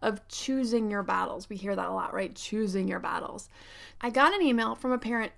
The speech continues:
just the other day with a great example. In this scenario,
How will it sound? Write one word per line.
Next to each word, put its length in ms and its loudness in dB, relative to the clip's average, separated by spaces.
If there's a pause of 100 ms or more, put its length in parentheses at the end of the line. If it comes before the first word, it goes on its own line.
just 400 2
the 100 2
other 160 0
day 240 -2
with 240 -6
a 100 -4
great 640 -2
example. 600 -8 (500)
In 240 4
this 180 -2
scenario, 760 -2